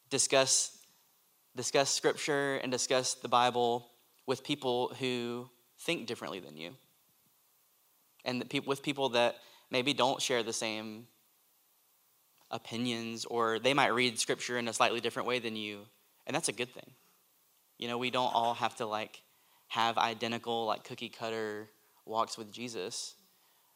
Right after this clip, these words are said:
but the goal for us to gather together is to glorify him together, collectively, and to encourage one another to be unified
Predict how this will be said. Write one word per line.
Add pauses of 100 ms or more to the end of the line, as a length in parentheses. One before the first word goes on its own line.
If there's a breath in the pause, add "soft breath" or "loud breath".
(140 soft breath)
but
the
goal
for
us
to
gather
together
is
to (1500)
glorify
him
together, (120)
collectively, (680 soft breath)
and
to
encourage
one
another (1080)
to
be
unified